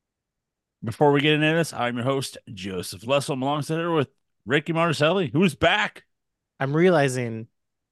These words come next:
Speaker 2: even though we're now weeks into this podcast, that we should probably have a segment about our biggest troubles every week.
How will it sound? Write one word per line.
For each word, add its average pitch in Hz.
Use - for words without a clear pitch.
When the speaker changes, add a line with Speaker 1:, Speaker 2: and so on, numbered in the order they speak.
Speaker 2:
even 139
though 131
we're 127
now 120
weeks 131
into 131
this 117
podcast, 113
that 117
we 120
should 139
probably 160
have 127
a 135
segment 131
about 113
our 113
biggest 117
troubles 120
every 98
week. 101